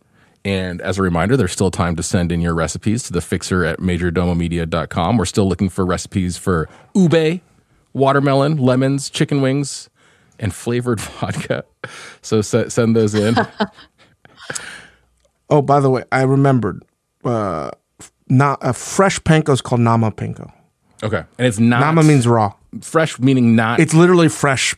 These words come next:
Speaker 2: bread, but
Speaker 1: so soft.
Speaker 2: I don't know how they get it. I'm sure there's a way to do it, and I'm sure it's pretty simple, but I have no idea how to do it. And then I don't remember what the, the one that's dried, but that's the one that most people are familiar with.
Speaker 1: Um, well, uh,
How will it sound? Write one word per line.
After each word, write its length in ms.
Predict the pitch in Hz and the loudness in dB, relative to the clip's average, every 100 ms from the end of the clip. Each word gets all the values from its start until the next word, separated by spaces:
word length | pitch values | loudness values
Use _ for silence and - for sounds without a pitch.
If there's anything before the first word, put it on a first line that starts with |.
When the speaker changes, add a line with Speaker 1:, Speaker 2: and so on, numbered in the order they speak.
| - | -6
Speaker 2:
bread, 420 | 131 123 113 113 | 0 0 0 -4
but 200 | 117 - _ - - - - | -6 -6 _ -20 -20 -18 -8
Speaker 1:
so 80 | 110 | -6
soft. 380 | - 113 - | -4 -4 -4
Speaker 2:
I 80 | 123 | -2
don't 320 | 135 156 143 | 2 2 4
know 140 | 143 139 | 4 4
how 420 | 127 131 127 123 | 2 2 2 0
they 180 | 120 123 | 0 -2
get 260 | 120 123 110 | 0 0 0
it. 120 | - | -2
I'm 100 | 127 | -2
sure 280 | 110 - 135 | 0 2 4
there's 200 | 135 123 | 4 2
a 60 | 117 | 0
way 160 | 123 | 0
to 80 | 113 | -2
do 240 | 107 117 127 | -2 0 0
it, 160 | 139 - _ _ _ _ - | -2 -6 _ _ _ _ -10
and 80 | 120 | -2
I'm 60 | 104 | 0
sure 160 | - 120 | 2 0
it's 100 | - | 0
pretty 220 | 127 110 | -4 -2
simple, 460 | 123 117 151 170 170 _ _ _ - | -2 -2 -2 -4 -6 _ _ _ -4
but 120 | 113 | -2
I 60 | 117 | 0
have 140 | 117 | 2
no 180 | 113 110 | 0 0
idea 180 | 113 113 | -2 -2
how 120 | 110 | -4
to 80 | 98 | -4
do 180 | 98 101 | -6 -8
it. 100 | 95 - _ - _ _ _ _ - - | -10 -18 _ -20 _ _ _ _ -10 0
And 140 | 151 | 4
then 160 | 170 165 | 4 4
I 140 | 160 | 2
don't 160 | 175 165 | 2 4
remember 340 | 165 156 147 | 4 4 4
what 160 | 143 135 | 4 4
the, 400 | 127 127 123 120 - | 2 2 0 -4 -8
the 80 | - | -4
one 180 | 123 120 | 0 2
that's 180 | 117 - | 0 -2
dried, 400 | - 101 92 85 | -2 -2 -4 -6
but 100 | - | -2
that's 180 | 139 131 | 0 0
the 60 | 131 | 0
one 160 | 123 | 2
that 100 | 117 | 0
most 200 | 113 113 - | -2 -4 -4
people 200 | 117 104 | -8 -8
are 40 | |
familiar 320 | - 113 107 | -8 -6 -8
with. 120 | 92 - _ _ _ - _ _ _ _ _ 135 | -10 -14 _ _ _ -16 _ _ _ _ _ -2
Speaker 1:
Um, 560 | 123 110 101 87 73 _ | 0 0 -2 -6 -10 _
well, 300 | 101 87 123 - | -8 -6 -6 -4
uh, 280 | 98 - | -4 -6